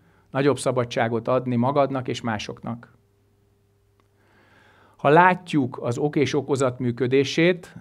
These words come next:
akkor nem verjük bilincsbe magunkat és a másik embert.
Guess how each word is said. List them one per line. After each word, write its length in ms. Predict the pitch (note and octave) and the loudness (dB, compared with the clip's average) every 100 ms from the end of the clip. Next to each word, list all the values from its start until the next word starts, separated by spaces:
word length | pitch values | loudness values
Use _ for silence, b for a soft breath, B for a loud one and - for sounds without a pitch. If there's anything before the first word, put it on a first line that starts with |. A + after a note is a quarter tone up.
| - | -4
akkor 560 | C#3 C3+ - C#3 C#3 C#3 | -4 -2 0 2 2 0
nem 260 | D3 D#3+ | 0 0
verjük 460 | C#3+ C3 B2+ B2+ C3 | 2 0 0 -2 0
bilincsbe 480 | B2+ B2+ B2 B2 A#2+ | 0 0 -2 0 0
magunkat 760 | B2 C3 B2+ C3+ C3+ F3 F3+ - | 0 -2 -2 -4 2 2 2 -10
és 180 | A#2+ | -8
a 60 | C3+ | -6
másik 380 | C3 A#2 A#2+ A#2+ | -4 -6 -8 -6
embert. 600 | A2 G#2 F#2+ F#2+ - | -4 -2 -4 -4 -12